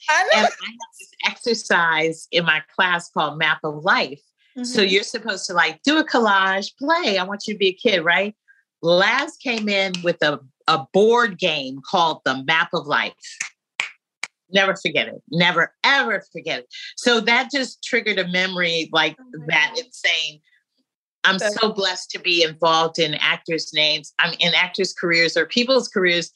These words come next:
Speaker 2: when no one knew their name.
Speaker 1: Right.
Speaker 2: And they would tell me these stories that Tracy, you know, um, Miles Frost said, "I'm gonna get a Tony," cut to Tony Award winning Miles Frost, M J.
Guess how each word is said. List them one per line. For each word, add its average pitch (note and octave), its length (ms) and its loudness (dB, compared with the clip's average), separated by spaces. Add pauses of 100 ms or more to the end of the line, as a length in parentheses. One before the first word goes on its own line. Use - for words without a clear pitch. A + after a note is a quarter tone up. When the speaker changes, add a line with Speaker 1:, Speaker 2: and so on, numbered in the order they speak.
(140)
Speaker 2:
when F#3+ 220 2
no A3 160 4
one A#3 180 2
knew G#3 120 0
their E3 180 -2
name. D#3 600 -2
Speaker 1:
Right. A3+ 320 2
Speaker 2:
And F#3 140 2
they F#3+ 100 4
would F#3 120 -4 (180)
tell G3+ 160 2
me G#3+ 180 2
these G3 300 -4
stories F#3+ 460 2
that D#3 120 -4
Tracy, A3 480 -2 (300)
you F3+ 160 4
know, D#3 260 0 (240)
um, D#3 240 0
Miles F3 400 2
Frost F3+ 360 0
said, D#3 180 0
"I'm F3 100 4
gonna G3 120 -4
get G3+ 160 0
a E3+ 120 -2
Tony," E3 560 -2
cut F3+ 280 0
to D3+ 340 -2 (280)
Tony F#3+ 360 2
Award D#3+ 400 2
winning D3+ 260 0
Miles F#3 360 2
Frost, F3 360 -2
M F#3+ 220 -4
J. G#3+ 220 2